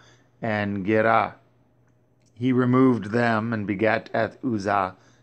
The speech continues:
and Eth Achiud. And Shacharaim begat children in the country of Moab, after he had sent them away. Hushim and Eth Ba'ara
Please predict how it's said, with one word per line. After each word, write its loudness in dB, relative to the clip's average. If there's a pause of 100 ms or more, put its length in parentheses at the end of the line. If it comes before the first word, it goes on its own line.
(120)
and -10
Eth -4 (140)
Achiud. -4 (2000)
And -4 (140)
Shacharaim 0 (480)
begat -2
children 0
in -2
the -4
country -4
of -2
Moab, -2 (600)
after -6
he -2
had -2
sent -8
them 0
away. -4 (1600)
Hushim -2
and -2
Eth -2
Ba'ara 0